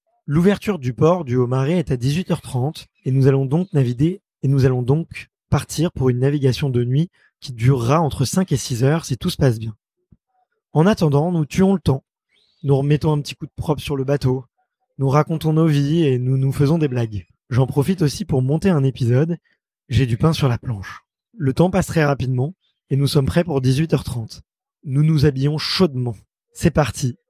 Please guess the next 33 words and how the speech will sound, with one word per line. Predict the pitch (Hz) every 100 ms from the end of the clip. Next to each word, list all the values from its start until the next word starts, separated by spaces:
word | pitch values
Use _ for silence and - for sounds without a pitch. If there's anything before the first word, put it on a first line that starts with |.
| _
Je | 135 135
vais | 135 135
faire | 170 160
ma | 131
première | 113 - 151 139 151 165
navigation | 143 135 135 135 165
de | 156 127
nuit. | 110 - _ _ _ _
Je | 135 120
suis | 147 - 165 202
surexcité. | - - - 185 175 165 - 131 - 117 - _ _ _ _ _ -
Mais | 120
je | 110
ne | 131 127
vous | 156
cache | - 123 -
pas | - 139 -
que | 139
j'ai | 113 135
un | 131
petit | - -
peu | 135
peur. | 107 110 101 - _ _ _ _ _ _ -
Même | 143 147
très | - - 196 143
peur. | 120 117 113 _ _ _ - _ _ _ _
Ma | 135
phobie | 139 175 165 226
depuis | 160 139 135
toujours, | 147 123 147 202 _ _ _
c'est | - 165
la | 147
nuit. | 127 107 -